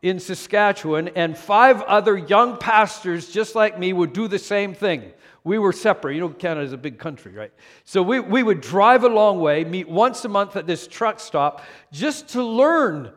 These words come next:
from one another. Now, I've heard now that that's called peer mentoring. There was no such term then. It was just desperate men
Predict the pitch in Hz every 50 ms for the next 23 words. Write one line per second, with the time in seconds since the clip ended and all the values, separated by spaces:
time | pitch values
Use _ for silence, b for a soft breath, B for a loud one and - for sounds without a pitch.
0 | _ _ _ - - 202 196 190 196 190 175 160 160 151 147 139 147 165 202 220
1 | 214 208 - - - 262 302 294 220 185 190 196 190 170 139 143 135 151 151 147
2 | - - - 160 147 127 - - - 196 180 160 143 151 160 160 156 - 143 120
3 | 113 101 98 b b b b b b 185 196 202 190 160 226 254 262 233 - -
4 | 233 190 - - - - 247 233 214 196 165 139 175 160 160 165 170 190 190 190
5 | 190 185 190 185 139 131 131 120 208 214 226 220 - - - 233 220 226 - 208
6 | 214 190 156 135 113 101 92